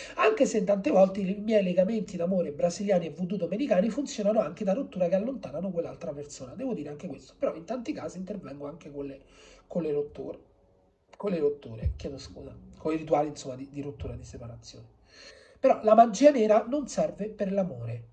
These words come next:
Quindi questo poi è un altro discorso che affronteremo. Diffidate da chi dice, "Ah, hanno fatto la magia nera che è potente, è più sicura." No, tesoro, la magia nera non serve per queste situazioni. La magia nera dovete lasciarla proprio perdere.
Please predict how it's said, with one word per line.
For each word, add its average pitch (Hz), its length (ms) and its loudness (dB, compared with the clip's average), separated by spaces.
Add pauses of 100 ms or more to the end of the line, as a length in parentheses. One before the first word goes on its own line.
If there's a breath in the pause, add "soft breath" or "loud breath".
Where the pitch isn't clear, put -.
(180)
Quindi 147 220 -12
questo - 280 -2
poi 180 120 2
è - 20 4
un 175 60 4
altro 185 200 0
discorso 175 520 -6
che 156 60 -2
affronteremo. 135 760 -12
Diffidate 240 600 2
da 202 120 4
chi 180 100 -4
dice, 185 240 -4
"Ah, 220 80 4
hanno 202 220 0
fatto 220 320 2
la 185 80 0
magia 180 340 -2
nera 220 260 2
che 180 100 -2
è - 40 -4
potente, 208 520 0
è - 20 -8
più 208 160 -10
sicura." 214 480 -2
No, 180 240 2
tesoro, 127 500 -12 (380 loud breath)
la 160 100 -8
magia 185 360 4
nera 254 200 8
non 196 220 2
serve 202 400 2
per 185 160 -6
queste 180 300 -10
situazioni. 175 680 -2
La 160 100 -6
magia 185 300 0
nera 247 200 4
dovete 190 240 2
lasciarla 196 400 4
proprio 226 220 -2
perdere. 147 460 -2